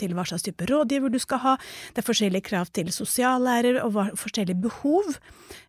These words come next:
Eh, det er mange flere fag på ungdomsskolen. Altså, det er helt forskjellig type skole, og det er ikke sånn at det holder med en like liten administrasjon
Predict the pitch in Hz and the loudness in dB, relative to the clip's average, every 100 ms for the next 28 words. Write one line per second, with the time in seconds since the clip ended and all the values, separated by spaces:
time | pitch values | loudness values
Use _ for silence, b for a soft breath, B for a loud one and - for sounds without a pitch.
0 | - 254 240 254 240 190 - 175 202 - | 0 2 6 6 6 4 2 -2 -2 -4
1 | 165 135 151 - 208 170 - 277 415 339 | -2 -2 -2 2 4 2 2 0 0 -2
2 | B 240 302 - 165 247 214 175 - - | B 0 0 2 2 2 2 0 -2 -4
3 | - 170 156 185 220 240 - 220 - 269 | -2 0 0 0 2 0 0 -2 0 2
4 | 226 339 339 254 - - - - 403 262 | 4 4 4 0 -2 -4 -4 -4 0 2
5 | 233 233 269 - 190 160 180 247 - B | 0 0 -2 0 0 2 4 4 4 B
6 | B 208 226 240 262 - - 220 226 143 | B 2 4 6 2 0 -2 0 0 0
7 | - 175 175 160 190 196 - 214 202 185 | -2 -2 0 2 2 2 -2 0 2 2